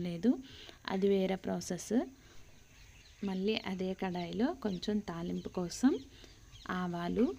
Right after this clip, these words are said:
ఎండుమిర్చి ఒక పది వేసుకొని వేయించుకొని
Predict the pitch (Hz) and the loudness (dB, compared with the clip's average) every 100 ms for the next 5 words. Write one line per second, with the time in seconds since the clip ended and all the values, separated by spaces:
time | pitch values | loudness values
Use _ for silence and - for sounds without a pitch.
0 | - - - - - - - 190 190 185 | -10 -20 -20 -20 -20 -8 0 2 2 2
1 | 180 - 196 190 180 - 165 196 233 180 | 0 -2 -2 -2 -4 -4 2 6 6 4
2 | 165 - 170 208 262 - - - - - | -4 -6 0 2 2 0 -16 -20 -20 -20
3 | - - - - - - - - 233 202 | -20 -20 -20 -20 -20 -20 -20 -8 -2 0
4 | 190 185 180 - - 180 | 2 0 0 -4 -2 6